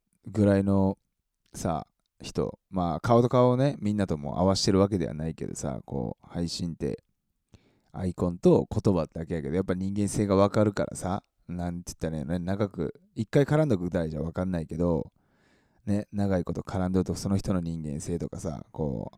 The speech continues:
う、僕の中でこう想像できてきて、あ、多分この人こういうとこすごくいいなとかさ、いろいろこうあるんですけど、その、全くそういうの分からずの人がね、そういうね、あのー、「自殺しようと思ったんですけど」とかっていうのもかなり落ち込んでたみたいなお二人ぐらいいらっしゃいましてね、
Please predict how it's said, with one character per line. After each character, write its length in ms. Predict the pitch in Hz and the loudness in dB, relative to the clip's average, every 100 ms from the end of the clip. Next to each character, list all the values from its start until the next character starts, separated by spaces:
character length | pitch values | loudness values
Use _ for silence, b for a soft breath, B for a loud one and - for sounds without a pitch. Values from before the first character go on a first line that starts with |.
| _ | _
う、 40 | 101 | -8
僕 220 | 107 113 | -4 -2
の 60 | 101 | 0
中 180 | 131 | 2
で 100 | 165 | 2
こ 160 | 95 85 | 2 -2
う 40 | |
想 160 | 82 90 | -2 -2
像 100 | 82 | -4
で 160 | 80 82 | -4 -6
き 80 | |
て 60 | - | -8
き 80 | 78 | -10
て、 100 | - | -8
あ、 140 | 82 | -8
多 100 | - | -8
分 120 | 78 | -10
こ 180 | 87 90 | -8 -8
の 80 | 85 | -8
人 160 | - - | -8 -10
こ 140 | - | -6
う 20 | |
い 40 | 120 | -4
う 20 | |
と 80 | 98 | -4
こ 60 | |
す 120 | - | -2
ご 80 | 95 | -2
く 100 | 87 | -2
い 60 | 80 | -4
い 20 | |
な 160 | 87 92 | -2 -2
と 80 | |
か 80 | - | -4
さ、 220 | 76 76 _ _ _ _ | -10 -12 _ _ _ _
い 80 | - | -4
ろ 80 | 87 | -2
い 20 | |
ろ 80 | 71 | -2
こ 180 | - 50 | -6 -6
う 20 | |
あ 40 | 85 | -4
る 100 | 85 | -4
ん 40 | |
で 60 | - | -8
す 80 | |
け 80 | - | -14
ど、 80 | - | -10
そ 100 | 95 | -4
の、 240 | 87 80 65 62 - - - | -2 -2 -6 -12 -16 -20 -6
全 260 | 104 - 107 | -2 0 0
く 60 | |
そ 80 | - | 2
う 40 | 104 | 2
い 40 | |
う 40 | |
の 20 | 87 | 2
分 100 | 95 | 2
か 120 | 104 | 2
ら 120 | 95 | 0
ず 180 | 85 73 | -2 -4
の 120 | 73 | -6
人 200 | - 90 | -6 -8
が 100 | 55 | -6
ね、 160 | 98 143 b b b b b b | -6 -8 b b b b b b
そ 240 | - 90 | -2 2
う 60 | 87 | 2
い 60 | |
う 40 | 80 | 0
ね、 180 | 107 - | -2 -4
あ 140 | - 87 | -8 -6
の 800 | 78 67 60 57 50 50 - - | -4 -6 -6 -8 -8 -10 -12 -16
ー、 20 | - | -10
「自 60 | - | -8
殺 180 | 85 | -4
し 60 | - | -2
よ 60 | 98 | 0
う 20 | |
と 80 | 92 | 0
思 100 | 98 | 0
っ 20 | |
た 100 | 104 | 0
ん 40 | |
で 40 | 92 | 0
す 60 | |
け 60 | - | 2
ど」 160 | 117 139 | 4 4
と 80 | 101 | 2
か 60 | |
っ 40 | - | -6
て 100 | - | -10
い 40 | |
う 20 | |
の 40 | 69 | -10
も 100 | 76 | -8
か 120 | - | -6
な 100 | 98 | -4
り 60 | 80 | -2
落 140 | 80 | -4
ち 60 | - | -4
込 80 | 90 | -2
ん 20 | |
で 120 | 95 | -2
た 120 | 90 85 | -2 -4
み 80 | |
た 100 | - | -8
い 20 | 50 | -12
な 80 | 50 - - _ 135 135 | -12 -14 -16 _ -20 -6
お 120 | - | -4
二 180 | - 85 | -2 -2
人 80 | 85 | -2
ぐ 80 | |
ら 80 | 73 | -4
い 100 | 52 | -4
い 20 | |
ら 100 | 78 | -6
っ 20 | 78 | -6
し 120 | - | -4
ゃ 60 | |
い 40 | 82 | -4
ま 80 | 76 | -6
し 80 | - | -8
て 80 | |
ね、 100 | - | -12